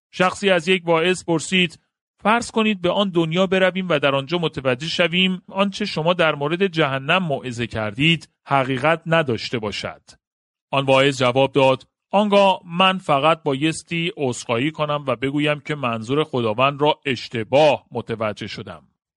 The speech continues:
ولی فرض کنید که به آنجا برویم و دریابیم که آنچه گفتم حقیقت است. آنگاه چه کار خواهید کرد؟» دوست عزیز، جهنم حقیقت دارد.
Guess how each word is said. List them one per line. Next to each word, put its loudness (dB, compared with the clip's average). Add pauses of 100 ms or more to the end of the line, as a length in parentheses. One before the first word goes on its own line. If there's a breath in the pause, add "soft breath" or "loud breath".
ولی 2
فرض 2
کنید -4
که 0
به 0
آنجا -2
برویم 0 (240)
و 4
دریابیم 0
که -4
آنچه -4
گفتم -2 (100)
حقیقت -2
است. -4 (100)
آنگاه 4
چه -4
کار 2
خواهید -4
کرد؟» -10 (440)
دوست 2
عزیز، -2 (300)
جهنم 2
حقیقت 0
دارد. -4